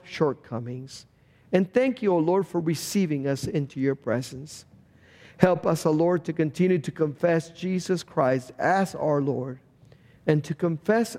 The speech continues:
our sins before you, that we might find forgiveness and grace and love.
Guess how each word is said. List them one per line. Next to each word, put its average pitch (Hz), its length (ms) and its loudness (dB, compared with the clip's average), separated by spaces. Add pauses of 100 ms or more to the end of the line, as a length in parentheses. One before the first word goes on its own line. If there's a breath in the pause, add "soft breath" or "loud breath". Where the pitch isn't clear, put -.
our 185 140 2
sins 180 460 -2
before 135 460 -2
you, 123 300 -6 (580 soft breath)
that - 260 2
we 170 100 4
might 151 260 0
find 156 380 0
forgiveness 165 880 -4 (540 soft breath)
and 139 220 0
grace 151 680 -2 (540)
and 143 240 -2
love. 110 320 -6